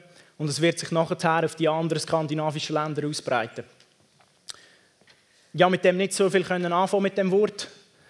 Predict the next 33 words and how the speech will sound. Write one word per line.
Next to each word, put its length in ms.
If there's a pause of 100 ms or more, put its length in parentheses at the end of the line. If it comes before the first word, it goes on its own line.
(600)
Ich 120
habe 120
für 120
eine 100
Firma 280
geschafft, 340
die 100
Heizkörper 640
produziert, 720
nicht 220
sehr 220
technologisch. 880 (1080)
Ähm, 440 (680)
habe 120
nichts 220
zu 80
tun 100
gehabt 140
mit 160
dem 100
Norden. 460 (3000)
Etwa 260
drei 180
Jahre 200
später 480
habe 120
ich 40
einen 80
Job 260
angenommen 600
in 100
einer 160
Technologiefirma. 1000